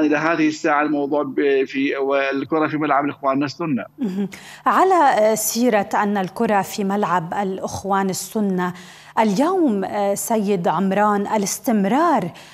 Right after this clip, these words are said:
Speaker 2: بعقد الجلسات من دون إدراج، آه، فقرة انتخاب رئيس للبرلمان يعني مواصلة مقاطعة هذه الجلسات من قبل النواب، آه، السنة.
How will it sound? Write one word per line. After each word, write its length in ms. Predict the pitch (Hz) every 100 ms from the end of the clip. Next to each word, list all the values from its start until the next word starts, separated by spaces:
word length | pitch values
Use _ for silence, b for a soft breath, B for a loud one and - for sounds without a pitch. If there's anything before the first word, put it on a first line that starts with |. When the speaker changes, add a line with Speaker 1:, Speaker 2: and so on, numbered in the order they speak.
| B 190
Speaker 2:
بعقد 680 | 208 180 233 - 196 180 220
الجلسات 840 | 226 175 202 196 - 240 214 220 226
من 220 | 214 202
دون 340 | 202 359 370
إدراج، 680 | - 208 185 208 208 190 147 - B B B
آه، 120 | 208
فقرة 560 | 208 233 240 240 202 196
انتخاب 600 | 214 190 185 - 226 196 151 B B 208
رئيس 420 | 202 214 214 -
للبرلمان 680 | 220 185 208 220 240 330 392 B B -
يعني 400 | 330 392 359 339
مواصلة 680 | 330 311 370 370 330 269 269
مقاطعة 720 | 240 240 269 349 339 240 208 -
هذه 420 | - 214 180 190 190
الجلسات 720 | 165 196 180 - 214 214 - B B B
من 160 | 233 269
قبل 480 | 269 262 226 220 233 220
النواب، 580 | 202 190 170 196 180 147 B B B
آه، 240 | 190 - -
السنة. 600 | - - 240 196 185